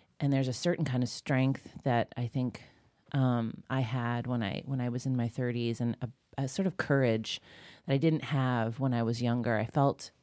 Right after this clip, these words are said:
a lot more fearful about not taking the sort of,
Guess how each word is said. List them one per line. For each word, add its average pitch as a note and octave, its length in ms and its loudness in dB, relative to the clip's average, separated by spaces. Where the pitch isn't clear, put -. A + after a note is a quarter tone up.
a C#3 100 0
lot C3+ 280 4
more B2+ 480 0
fearful A#2 500 -2
about A#2 460 0
not D3 360 4
taking C3+ 440 2
the A#2+ 60 0
sort A#2 200 -2
of, A2 140 -2